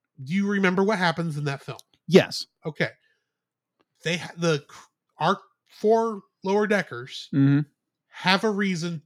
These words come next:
Speaker 1: to have to go to historic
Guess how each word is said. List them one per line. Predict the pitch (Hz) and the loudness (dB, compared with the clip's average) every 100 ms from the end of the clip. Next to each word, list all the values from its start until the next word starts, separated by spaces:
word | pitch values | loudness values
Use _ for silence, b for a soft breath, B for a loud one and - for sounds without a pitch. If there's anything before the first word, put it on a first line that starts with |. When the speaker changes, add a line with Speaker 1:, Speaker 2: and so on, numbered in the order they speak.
| - | -10
Speaker 1:
to | 180 170 | -6 -4
have | - 170 156 | -4 -4 -6
to | - 170 151 143 139 - _ _ _ _ _ | -10 -8 -6 -8 -10 -16 _ _ _ _ _
go | 165 170 180 | -4 -2 -2
to | - 175 | -6 -8
historic | - 151 - - 175 208 | -6 -8 -8 -8 -4 -4